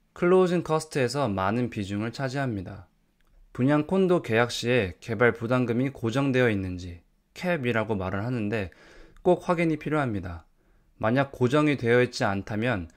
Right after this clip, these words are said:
생각보다 갑자기 많은 부담금을 내실 수 있음에 꼭 기억해 두셔야 합니다. 요즘 계약서에는 예를 들어 원베드 캡이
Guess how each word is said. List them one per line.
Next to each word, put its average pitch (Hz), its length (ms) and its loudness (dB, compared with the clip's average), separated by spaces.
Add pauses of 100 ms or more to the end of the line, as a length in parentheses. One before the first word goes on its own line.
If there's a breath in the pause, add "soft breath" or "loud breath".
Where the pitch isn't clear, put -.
(140)
생각보다 180 640 2
갑자기 135 460 -2
많은 113 320 4
부담금을 127 600 0
내실 113 240 -2
수 - 140 -12
있음에 107 560 -6 (180)
꼭 151 200 -4
기억해 120 480 -2
두셔야 110 320 -4
합니다. 90 420 -10 (560 soft breath)
요즘 139 320 2
계약서에는 127 840 0
예를 104 200 0
들어 113 400 -2
원베드 123 520 0
캡이 147 480 -4